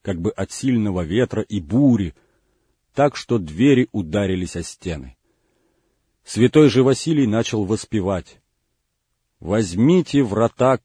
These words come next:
князи ваша, и возьмитеся врата вечные, и внидет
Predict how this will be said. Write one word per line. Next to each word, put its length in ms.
князи 640
ваша, 640
и 120
возьмитеся 840
врата 420
вечные, 800
и 160
внидет 840